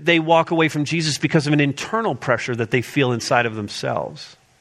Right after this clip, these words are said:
And I love that so many people come here and they're exploring, uh, the faith and they're trying to understand who Jesus is. But the reality is some people will tell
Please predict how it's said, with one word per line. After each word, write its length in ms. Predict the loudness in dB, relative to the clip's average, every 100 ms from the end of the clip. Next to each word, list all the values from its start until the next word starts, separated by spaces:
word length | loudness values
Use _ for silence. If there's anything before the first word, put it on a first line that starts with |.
| _ _ _ _ _ _ _ _ _ _ _ _ 0
And 100 | 4
I 40 |
love 160 | 4 4
that 100 | 0
so 160 | 2
many 160 | 2 2
people 260 | 0 0 2
come 280 | 6 4
here 320 | 6 4 6 4
and 160 | 4
they're 200 | 4 4 0 -14 -2
exploring, 840 | 0 0 0 4 6 6 2 0 -8 -20 0
uh, 80 | 2
the 120 | 2
faith 500 | 0 4 4 4 2
and 120 | -2
they're 100 | -2
trying 300 | 2 2 4
to 120 | 4 2
understand 500 | 0 0 2 2 2
who 100 | 0
Jesus 520 | 0 0 0 -2 -2
is. 640 | 2 2 2 -4 -12 -18 _ _ _ _ _ _ _ _ _ _ -20 -20 -6
But 100 | 0
the 60 | 4
reality 320 | 4 4 2
is 100 | 0
some 440 | 0 0 -4 -10 -2
people 280 | 0 2
will 180 | 2 2
tell 680 | 0 0 2 4 4 2